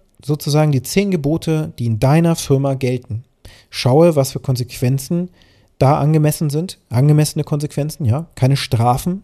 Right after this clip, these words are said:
sondern Konsequenzen. Und was ist die Relevanz und Wichtigkeit dieser einzelnen Regel, dieses einzelnen Gebots für deine Firma und dann im Endeffekt auch für die Mitarbeiter, die in deiner Firma arbeiten?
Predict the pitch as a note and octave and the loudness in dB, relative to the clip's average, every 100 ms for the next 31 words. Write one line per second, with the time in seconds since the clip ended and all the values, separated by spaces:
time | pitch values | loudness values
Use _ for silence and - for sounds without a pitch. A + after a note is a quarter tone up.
0 | _ - A#2 A#2+ B2 - D3 C#3 C3+ - | _ -2 0 0 -4 0 0 2 -2 -4
1 | B2+ C#3 - D#3+ F#3+ - _ - - - | -2 -2 -4 -6 -8 -12 _ -20 -20 -20
2 | - _ _ _ _ D3+ E3 F#3+ - - | -20 _ _ _ _ 4 4 4 -4 -12
3 | _ _ _ _ _ _ _ _ C3+ C3+ | _ _ _ _ _ _ _ _ 0 2
4 | D3+ E3 - D3+ D3+ B2 C3 B2 D3 - | 2 -2 -4 -4 -4 -2 0 2 0 -2
5 | A#2+ F3 C#3 - - G#2+ G#2 - _ _ | -2 -4 -6 -10 -6 -6 -8 -14 _ _
6 | - A2+ A2+ G#2+ A#2 B2 A2 A2 G#2+ - | -4 -2 -2 -2 -2 -2 -2 0 0 -4
7 | _ - G#2+ C3 A2+ G#2 G2+ A2 - B2+ | _ -2 2 2 2 0 -2 -4 -4 -2
8 | C3+ - A2+ A2+ A2+ _ - C3 A2+ A#2 | -2 -2 -4 -4 -6 _ -2 0 0 -2
9 | - - _ _ _ _ _ _ _ _ | -8 -16 _ _ _ _ _ _ _ _
10 | - - C#3 D3 D3 _ - A2+ B2 - | -8 4 6 6 0 _ -6 -4 -4 -2
11 | C#3+ C#3+ - A2+ B2+ C3 A#2+ A#2 C3 - | -2 -2 -4 -4 -2 -2 -2 -4 -4 -4
12 | C3+ - A#2 - - B2+ B2 B2 C3 C#3 | -4 -4 -8 -10 -2 0 0 2 2 2
13 | B2 A#2+ A#2+ A2+ A#2 A2+ A2+ A2 A#2+ A#2+ | 2 0 0 -2 -2 -2 -2 -4 -6 -8
14 | - B2+ A2+ G#2+ G2+ G2+ | -8 -6 -4 -4 -4 -6